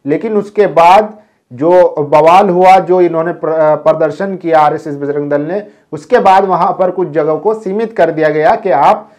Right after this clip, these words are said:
बीस ऐसी जगह पर को identify करके दे दिया गया मुस्लिम समुदाय को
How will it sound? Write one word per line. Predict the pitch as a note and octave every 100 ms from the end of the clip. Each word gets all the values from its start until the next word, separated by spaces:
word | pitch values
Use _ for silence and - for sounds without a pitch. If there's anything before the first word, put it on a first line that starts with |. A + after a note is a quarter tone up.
| _ C3+
बीस | E3 A3+ G#3+
ऐसी | G3 G3 G3+
जगह | E3+ E3
पर | D#3+ F3+
को | F3 F3
identify | E3 E3 E3+ E3 F3+ E3 E3+
करके | D#3+ D3+ E3+ G#3
दे | E3 D3+
दिया | C#3+ D#3+
गया | D#3+ F3
मुस्लिम | F#3 D3 E3
समुदाय | D#3+ D#3 D3+ D3 C#3+
को | D3